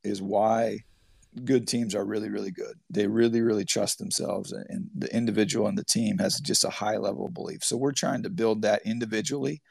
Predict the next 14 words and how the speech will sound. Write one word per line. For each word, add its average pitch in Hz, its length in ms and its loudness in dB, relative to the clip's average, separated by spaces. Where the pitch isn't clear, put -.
with 127 140 -2
a 131 60 -4
player. 131 420 0
I'm 120 200 -2
spending 110 400 -2
more 117 200 0
time 107 520 -4
pulling 131 240 2
a 117 60 0
kid 110 180 2
aside, 104 480 0
calling 127 300 -4
a 107 40 -8
kid 117 380 -6